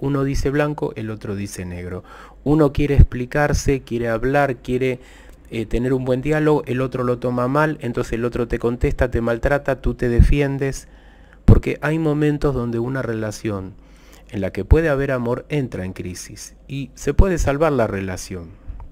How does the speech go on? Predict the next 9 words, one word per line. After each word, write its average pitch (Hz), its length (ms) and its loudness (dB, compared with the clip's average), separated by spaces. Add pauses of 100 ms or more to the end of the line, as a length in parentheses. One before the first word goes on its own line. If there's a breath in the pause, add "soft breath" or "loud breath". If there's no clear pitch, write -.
(1000 loud breath)
Lo 110 140 0
que 120 120 -2
pasa 139 200 10
es 135 40 -4
que 117 100 -2
cuando 107 320 -4
no 139 320 -2
sabemos 113 920 -2 (600)
armonizar, 98 880 -4